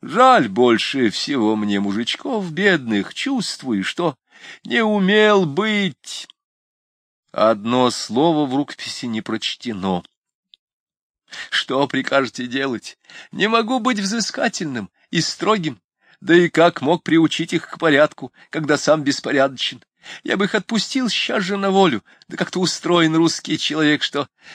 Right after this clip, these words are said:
как-то не может он без понукателя. Так и задремлет, так и заплеснет. «Ведь это точно странно», — сказал Платонов. «Отчего это у нас так, что, если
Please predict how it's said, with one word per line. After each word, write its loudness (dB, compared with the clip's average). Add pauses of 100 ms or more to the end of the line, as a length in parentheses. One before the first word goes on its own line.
(180)
как-то -4
не 4
может 4
он -2
без -2
понукателя. -8 (220)
Так -2
и 0
задремлет, -4 (200)
так -8
и -6
заплеснет. -4 (960)
«Ведь -6
это 2
точно 2
странно», — 2
сказал -4
Платонов. -8 (420)
«Отчего 2
это -2
у 2
нас 2
так, 2
что, 0
если 0